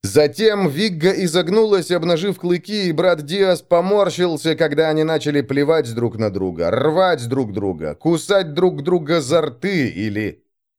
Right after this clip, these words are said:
«Ой!» сказала Алекс. «Ай!»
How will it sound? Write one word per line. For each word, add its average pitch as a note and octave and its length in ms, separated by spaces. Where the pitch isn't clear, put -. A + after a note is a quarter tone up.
«Ой!» A3+ 280
сказала A2+ 460
Алекс. F2 480
«Ай!» F#3+ 380